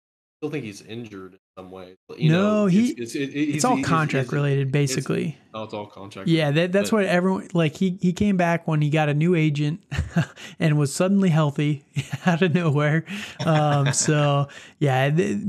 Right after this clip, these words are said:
Speaker 2: basically they're expecting a contract extension, like, tonight or tomorrow before, uh,
Speaker 1: Oh, gotcha.
Speaker 2: he'll, he'll get paid, 'cause he's, he's pretty underpaid
Speaker 1: Yeah.
Speaker 2: this year. He's only getting, like, six million. So
Speaker 1: Right.
Speaker 2: they're paying, like, Hunter Renfrow and all these other guys. So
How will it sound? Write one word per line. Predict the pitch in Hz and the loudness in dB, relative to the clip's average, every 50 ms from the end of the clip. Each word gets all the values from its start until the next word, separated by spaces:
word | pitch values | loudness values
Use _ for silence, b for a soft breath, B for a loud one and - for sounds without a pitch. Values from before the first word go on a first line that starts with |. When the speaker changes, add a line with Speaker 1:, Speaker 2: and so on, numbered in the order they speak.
| 170 170 | 0 2
Speaker 2:
basically | 196 208 214 - - 190 - 190 170 | 2 2 2 0 0 2 2 2 2
they're | 156 165 160 | 2 2 2
expecting | 147 - - - 196 190 - 180 165 156 | 0 0 0 0 0 0 0 0 2 2
a | 147 139 | 2 2
contract | 139 - 165 160 160 156 147 - 151 143 139 - | 0 -2 -4 -2 -2 -2 -2 -2 -2 -2 -2 -2
extension, | 143 139 - - 156 151 143 - 151 147 139 139 | -6 -8 -6 -2 -2 -2 0 0 -2 -2 0 0
like, | 135 131 131 - | 0 -2 -2 -4
tonight | - 151 147 143 147 151 143 | -4 -2 0 0 2 2 2
or | 139 | 0
tomorrow | 131 139 135 131 135 135 135 131 131 131 127 | 0 0 -2 0 0 0 0 0 -2 -2 -2
before, | 131 135 131 - - 151 139 139 135 135 | -2 -4 -4 -4 -2 -2 0 0 0 0
uh, | 131 131 131 131 131 - B B B | -2 -2 -2 -4 -6 -8 B B B
Speaker 1:
Oh, | 196 196 190 - | -10 -8 -8 -6
gotcha. | 190 190 - 175 165 | -6 -4 -2 0 2
Speaker 2:
he'll, | 147 147 156 - - | 2 2 2 2 2
he'll | 147 160 160 | 2 2 2
get | 147 151 139 - | 2 0 0 0
paid, | - 147 143 135 127 | -2 0 0 0 0
'cause | - 165 160 | 2 2 2
he's, | 214 247 208 | 2 2 2
he's | 240 220 185 214 202 | 2 2 2 2 2
pretty | - - - 277 226 196 170 170 - - | 0 -2 0 2 2 2 2 0 -2 0
underpaid | 175 160 156 151 147 139 - - 151 156 139 | 0 2 2 2 2 0 0 0 0 0 0
Speaker 1:
Yeah. | 131 139 | 0 0
Speaker 2:
this | 127 - | -2 0
year. | 147 143 | 0 0
He's | 147 175 | 0 2
only | 190 170 | 0 0
getting, | 151 151 156 156 143 | 2 0 0 0 0
like, | 135 123 - | -2 -2 -4
six | - - 147 - - | -4 -4 -4 -4 -4
million. | 135 135 131 135 143 147 151 151 156 - _ _ _ - | -4 -2 -2 0 -2 -2 -2 -4 -6 -10 _ _ _ -8
So | - - 156 143 139 135 139 139 135 135 B B B B B B - | -4 0 0 2 2 2 2 0 -2 -4 B B B B B B -12
Speaker 1:
Right. | - - | -6 0
Speaker 2:
they're | - 170 165 156 | 2 2 2 2
paying, | 143 - - - 185 185 180 170 160 151 | 0 -2 -2 0 2 2 2 2 2 0
like, | 151 143 139 135 - | 0 0 -2 -2 -2
Hunter | - 196 190 170 156 | -2 -2 0 0 2
Renfrow | 143 143 147 147 143 139 - - 147 143 139 139 139 135 135 | 2 2 2 0 0 -2 -4 -2 -2 0 2 2 2 0 0
and | 135 139 | 0 -2
all | 139 135 | -2 -2
these | 135 131 139 | -2 -2 -2
other | 139 135 131 127 | -2 -2 -4 -4
guys. | 139 135 131 135 135 127 | -4 -2 -2 -2 -2 -2
So | - 151 139 135 | -2 -2 -2 -2